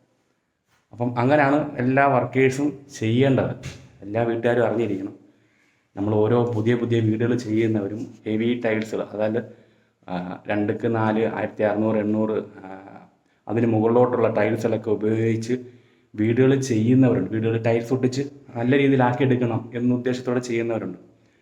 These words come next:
അപ്പം നമ്മൾ പണം ചിലവാക്കുമ്പം, നമ്മളൊരു വീടിന് വേണ്ടി പണം ചിലവാക്കുക എന്ന് പറയുന്നത്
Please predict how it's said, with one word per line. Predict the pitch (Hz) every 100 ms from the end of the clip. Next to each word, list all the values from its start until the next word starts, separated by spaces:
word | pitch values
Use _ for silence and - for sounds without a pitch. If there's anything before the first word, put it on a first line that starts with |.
| _ _ _
അപ്പം | - 139
നമ്മൾ | 127 147
പണം | 135 131 151
ചിലവാക്കുമ്പം, | 139 131 123 123 117 107 -
നമ്മളൊരു | 110 117 117
വീടിന് | 113 120 131
വേണ്ടി | 123 127
പണം | 120 117
ചിലവാക്കുക | 117 117 113 117
എന്ന് | 117
പറയുന്നത് | 110 110 113